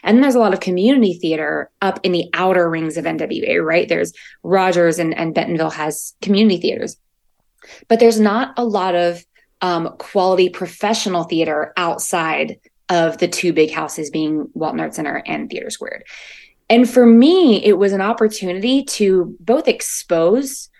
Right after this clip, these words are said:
those outer areas to high quality art in this form that may not travel down that way, but really deserve that high quality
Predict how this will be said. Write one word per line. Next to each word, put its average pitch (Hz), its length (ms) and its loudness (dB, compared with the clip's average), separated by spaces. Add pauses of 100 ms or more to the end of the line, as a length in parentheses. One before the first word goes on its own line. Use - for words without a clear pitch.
(140)
those 202 280 4
outer 185 320 0
areas 190 500 0
to 196 100 -10
high 175 180 -4
quality 165 460 0
art 160 340 -4
in 170 140 -4
this 170 260 0
form 190 500 -2
that - 160 0
may 185 220 -2
not 196 180 -2
travel 156 400 -4
down 233 260 0
that 247 180 -4
way, 262 200 -2
but 196 360 -2
really 208 240 0
deserve 170 440 -4
that - 160 -8
high 160 160 -8
quality 156 560 -6